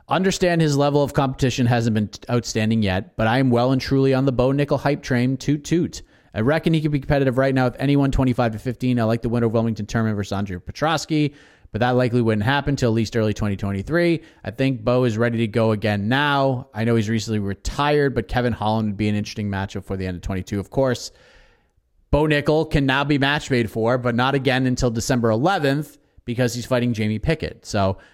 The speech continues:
but he tried to get out in front of the first announcement, and unfortunately, he does not get a not no point. He says, "Jan versus Andrade is the obvious matchup. I'd be interested to see Dern versus Thug Rose, but maybe not just yet.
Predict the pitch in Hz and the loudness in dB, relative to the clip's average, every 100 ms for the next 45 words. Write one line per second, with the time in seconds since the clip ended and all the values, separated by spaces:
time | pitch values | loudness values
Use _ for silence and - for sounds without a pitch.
0 | - 120 131 135 135 131 120 113 127 123 | -6 -2 0 2 2 2 0 -2 0 0
1 | 123 - 120 110 120 107 110 - 107 110 | 0 -2 0 0 -2 -6 -6 -4 -4 -4
2 | 98 95 - 101 98 101 - 101 104 98 | -6 -6 -6 -8 -6 -10 -10 -8 -6 -6
3 | 98 95 98 101 98 98 92 - 92 90 | -6 -6 -8 -8 -8 -6 -6 -6 -6 -6
4 | 82 85 - 82 90 - - - - _ | -6 -10 -12 -14 -14 -20 -20 -20 -20 _
5 | _ _ _ _ - 120 131 110 123 139 | _ _ _ _ -6 -2 0 0 0 2
6 | 135 117 131 127 127 127 117 120 113 117 | 0 0 0 0 0 0 0 0 0 2
7 | 127 120 110 110 127 123 - _ - 156 | 0 0 0 0 -2 -2 -16 _ -4 0
8 | 196 233 226 254 220 - 208 135 156 175 | 2 0 0 0 0 0 -2 0 0 2
9 | 202 170 170 151 - - 160 151 120 139 | 0 0 0 -2 -4 -2 -2 0 0 2
10 | 170 107 107 120 - - 117 123 156 180 | 2 2 0 -2 -4 -2 0 2 2 2
11 | 147 131 - 170 - 156 208 98 | 0 -2 -2 -4 -2 0 0 -2